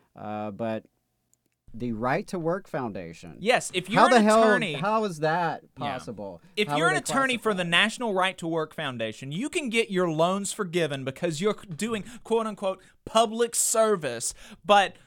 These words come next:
Speaker 2: if you're an attorney fighting for working <laughs> people <laughs> against the boss, uh, you have to pay all of that back. You, you don't get any break on it.
Speaker 1: Is it considered, like, an educational,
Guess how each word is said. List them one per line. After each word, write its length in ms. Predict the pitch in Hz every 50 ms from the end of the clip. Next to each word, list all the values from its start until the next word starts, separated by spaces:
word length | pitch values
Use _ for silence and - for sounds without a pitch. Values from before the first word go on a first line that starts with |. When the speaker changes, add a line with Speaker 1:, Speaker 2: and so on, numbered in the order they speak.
| _ _ -
Speaker 2:
if 160 | 208 196 190 -
you're 160 | 302 339 339
an 60 | 320
attorney 500 | 269 - - - 269 269 254 233 220 196
fighting 440 | - - 226 226 240 247 247 233 202
for 200 | - 220 202 185
working 560 | 165 160 170 208 226 240 240 - 269 240 202
<laughs> 120 | - - 233
people 340 | 233 202 - - - - - - - - 220 214 - 269 269 -
<laughs> 20 |
against 520 | - 196 175 147 156 220 233 240 226 - 180
the 80 | 185
boss, 680 | 180 147 180 190 226 254 214 180 165 156 - - - - 190 214 226 226 220 208 - -
uh, 300 | 175 180 180 175 175 170 -
you 180 | 170 185 262 330
have 220 | 302 269 254 254
to 80 | - 214
pay 320 | 220 196 190 185 185 - _ -
all 240 | 240 269 339 381 339
of 80 | 262
that 320 | 220 196 156 139 135 131 -
back. 480 | 135 104 95 90 85 - _ _ _ _ _ _ _ _ _ _ _ _ _ _ _
You, 220 | - 196 247 269 - 240
you 160 | 220 226 262 349
don't 160 | 359 294 240
get 140 | 240 233 -
any 220 | 254 320 - 339
break 340 | 247 170 185 180 160 131 -
on 180 | 110 98 90 73
it. 140 | 62 - _ _ _ _ _ _ _ _ -
Speaker 1:
Is 160 | 139 143 135
it 60 | 240
considered, 480 | - 233 196 175 - 190 185 202 196 165
like, 220 | 151 139 131 120
an 120 | 139 123 - -
educational, 1000 | 120 131 131 127 127 110 - 104 98 101 - - 139 127 135 139 139 143 147 143